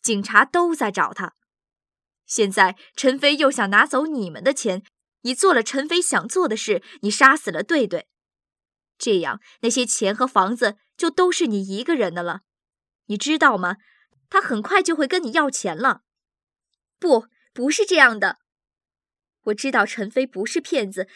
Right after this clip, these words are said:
他是个好男人。他没有跟我要过钱。林双双还是红着脸大叫着说。这时候有电话来了。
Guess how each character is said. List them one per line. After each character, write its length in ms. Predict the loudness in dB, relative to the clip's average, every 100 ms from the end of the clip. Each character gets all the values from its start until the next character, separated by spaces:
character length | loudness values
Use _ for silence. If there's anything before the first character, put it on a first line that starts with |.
| _
他 120 | -10
是 120 | -4
个 120 | -4 -4
好 260 | -4 -4
男 240 | -2 -4 -2
人。 220 | -4 -4 _ _ _ _ _ _ _ _ _ _ _ _ _ _ _ _ _ -6
他 140 | -2
没 220 | 0 2
有 120 | 2
跟 200 | 2 0
我 80 | 2
要 160 | 0 0
过 120 | -2
钱。 380 | -2 -2 -2 -4 _ _ _ _ _ _ _ _ _ _ _ _ _ _
林 180 | -8 -6
双 220 | -4 -4
双 320 | -4 -6 -6 -12
还 220 | _ -10 -8
是 100 | -10
红 260 | -10 -10
着 140 | -6 -8
脸 240 | -8 -14 _
大 200 | -12 -12
叫 220 | -10 -12
着 120 | -12
说。 260 | -18 -16 -18 _ _ _ _ _ _ _ _ _
这 180 | -4 -4
时 140 | -4
候 340 | -8 -10 -12 -16 _ _
有 180 | -8 -6
电 220 | -6 -6
话 200 | -6 -8
来 200 | -8 -12
了。 160 | -14